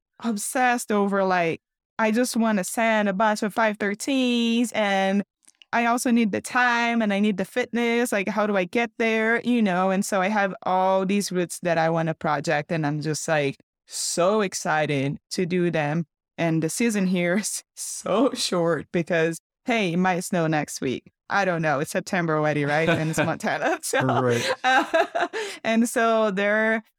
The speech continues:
Speaker 1: you know, I, I do wanna push myself. It's fun, you know, it's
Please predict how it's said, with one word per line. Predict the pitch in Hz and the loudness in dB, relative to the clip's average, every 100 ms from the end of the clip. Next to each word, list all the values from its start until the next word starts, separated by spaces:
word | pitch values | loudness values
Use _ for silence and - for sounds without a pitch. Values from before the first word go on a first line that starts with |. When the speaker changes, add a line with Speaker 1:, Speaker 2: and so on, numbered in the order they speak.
| _ - | _ -2
Speaker 1:
you | 226 | 0
know, | 226 190 208 | 4 4 4
I, | 196 190 196 - | 2 -2 -4 -4
I | 196 | -2
do | 196 214 277 | 0 2 2
wanna | 254 196 | 2 0
push | 180 175 - | -2 -4 -2
myself. | 165 170 160 160 170 190 _ _ _ _ _ _ | -4 -2 0 2 0 -2 _ _ _ _ _ _
It's | 208 214 - | -4 -4 -8
fun, | - 156 156 180 185 _ _ - | -2 0 2 0 -4 _ _ -2
you | 208 | 0
know, | 165 180 | 2 0
it's | 190 | -2